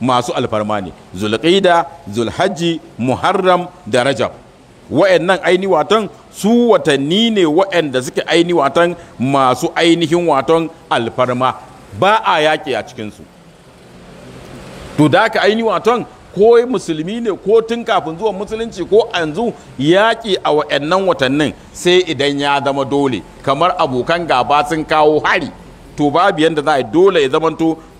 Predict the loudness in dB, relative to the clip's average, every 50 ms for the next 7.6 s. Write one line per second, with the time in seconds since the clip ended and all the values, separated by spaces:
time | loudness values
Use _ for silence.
0 | -2 0 0 0 0 -2 -2 0 2 2 2 2 0 0 0 0 0 0 0 -2
1 | -2 0 0 2 0 0 -2 -4 -6 -4 -4 -4 -4 -4 -6 -10 -14 -16 -16 -18
2 | -12 -4 -2 0 0 0 0 -2 -4 -4 -2 0 0 0 0 0 0 0 0 -2
3 | 0 0 0 0 0 0 0 0 0 0 0 0 0 0 0 2 2 0 0 -2
4 | -8 -14 -18 -10 -4 0 0 2 2 2 0 0 0 0 0 0 0 0 0 2
5 | 0 0 0 2 2 2 2 0 -2 0 -2 -2 -4 -4 -6 -2 0 2 2 4
6 | 2 0 0 -2 -6 -6 -8 -12 -14 -10 -4 0 2 2 2 2 0 0 -2 -2
7 | -4 -4 -6 -6 -6 -8 -8 -8 -8 -8 -8 -10